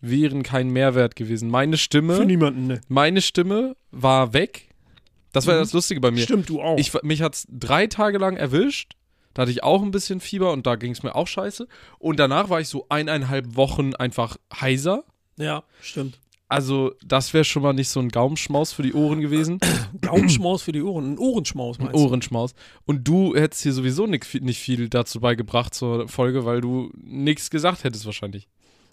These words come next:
Speaker 2: Ähm, wahrscheinlich hätte ich, ja doch, gesa-, doch, ja,
Speaker 1: Naja,
Speaker 2: doch,
Speaker 1: du hättest
Speaker 2: ja.
Speaker 1: ein bisschen was gesagt, aber du
Speaker 2: Da
Speaker 1: wärst
Speaker 2: bin ich Profi, weißt du? Da bin ich Vollprofi.
Speaker 1: Im Reden.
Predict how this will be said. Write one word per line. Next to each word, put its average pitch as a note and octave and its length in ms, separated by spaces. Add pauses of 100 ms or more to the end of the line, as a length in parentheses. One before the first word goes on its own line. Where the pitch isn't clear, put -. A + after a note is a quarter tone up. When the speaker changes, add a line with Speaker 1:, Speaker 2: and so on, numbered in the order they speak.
(180)
Speaker 2:
Ähm, C3 960
wahrscheinlich D3+ 420
hätte D#3 120
ich, - 120
ja C3 140
doch, - 240 (240)
gesa-, - 320
doch, D3 340
ja, A2+ 460
Speaker 1:
Naja, D3 180
Speaker 2:
doch, D#3 100
Speaker 1:
du D#3 60
hättest E3 180
Speaker 2:
ja. E3 40
Speaker 1:
ein - 20
bisschen F3 180
was E3 120
gesagt, D#3+ 240
aber D3 140
du B2 40
Speaker 2:
Da A#2+ 60
Speaker 1:
wärst D3 140
Speaker 2:
bin G3+ 60
ich - 140
Profi, F#3+ 440
weißt A#2 260
du? G3 120
Da B2+ 100
bin D#3 80
ich - 80
Vollprofi. F#3 340
Speaker 1:
Im C3 100
Reden. B2 340